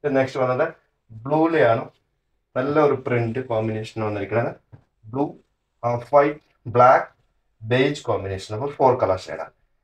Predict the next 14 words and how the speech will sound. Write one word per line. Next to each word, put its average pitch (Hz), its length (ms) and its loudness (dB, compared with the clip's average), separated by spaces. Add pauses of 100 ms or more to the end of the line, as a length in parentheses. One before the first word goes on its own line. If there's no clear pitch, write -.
(120)
ഇത്ര 139 200 -4
ഇത് 120 260 -4 (100)
എല്ലാം 131 260 4
ഡിഫറെന്റ് 123 260 -4
ഡിഫറെന്റ് 127 300 -4
പ്രിന്റ് 117 260 -2
ആണ്. 117 100 -4 (520)
Ready 127 240 4
to 139 140 -6
dispatch 120 400 2
ആണ്, 110 180 2
ഷോപ്പിൽ 127 320 4
അവൈലബിൾ 110 500 4
ആണ്. 110 120 0